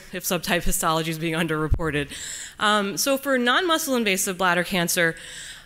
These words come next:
as you know, the N C C N guidelines, which are based on the A U A risk groups, um, they consider subtype histology a very high risk feature.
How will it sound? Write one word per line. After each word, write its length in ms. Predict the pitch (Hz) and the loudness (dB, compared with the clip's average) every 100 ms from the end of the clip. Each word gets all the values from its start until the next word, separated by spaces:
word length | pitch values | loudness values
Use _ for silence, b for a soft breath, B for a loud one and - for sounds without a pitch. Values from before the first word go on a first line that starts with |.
| B | B
as 180 | 180 180 | -2 0
you 60 | |
know, 260 | 202 190 180 | 2 4 4
the 80 | 220 | 2
N 140 | - | 2
C 140 | - 240 | 0 -2
C 160 | 247 | 0
N 100 | 226 | 2
guidelines, 420 | 190 175 175 175 | 2 2 2 0
which 160 | 170 165 | -2 -2
are 100 | 165 | 0
based 280 | 160 160 - | 2 0 0
on 240 | 160 156 151 B | 0 0 -4 B
the 80 | - | -4
A 100 | 135 156 | -2 0
U 120 | 160 | 0
A 80 | 214 | 0
risk 240 | 320 - | 0 -2
groups, 400 | 240 214 214 - - | -2 -2 -2 -8 -6
um, 360 | - 190 190 185 B B B | 0 0 0 -4 B B B
they 100 | 302 | -2
consider 380 | 349 311 302 269 | 0 0 2 0
subtype 500 | 269 240 240 226 226 | 0 -2 0 -4 -2
histology 600 | 214 214 185 196 180 175 | -4 0 2 2 0 -2
a 80 | |
very 280 | 156 196 202 | 0 2 2
high 160 | 190 180 | 2 0
risk 340 | 160 160 - B B B B B | 0 -2 -4 B B B B B
feature. 340 | - 143 - | -4 -2 -2